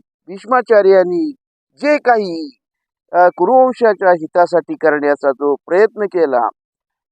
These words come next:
तो प्रयत्नच, अ, कुरुवंशाच्या आणि हस्तिनापूरच्या विनाशाचं कारण ठरत गेला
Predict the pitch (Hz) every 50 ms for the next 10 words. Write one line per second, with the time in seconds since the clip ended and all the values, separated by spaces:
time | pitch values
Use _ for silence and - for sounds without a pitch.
0 | _ _ - 302 294 285 269 247 233 220 _ - 233 233 233 233 214 - _ -
1 | 185 175 165 151 _ _ - 165 160 147 147 139 127 - - _ _ _ 196 240
2 | 277 269 247 226 208 - 214 208 202 214 269 262 262 269 269 254 226 208 180 _
3 | _ 185 175 175 165 156 - 156 156 151 135 _ _ - 135 127 120 117 110 95
4 | 92 - _ _ _ _ _ 175 220 233 226 214 196 - 180 160 151 - - 143
5 | 131 - - _ _ _ _ _ - 226 233 226 202 180 165 - 151 139 143 135
6 | - - 143 143 131 123 120 113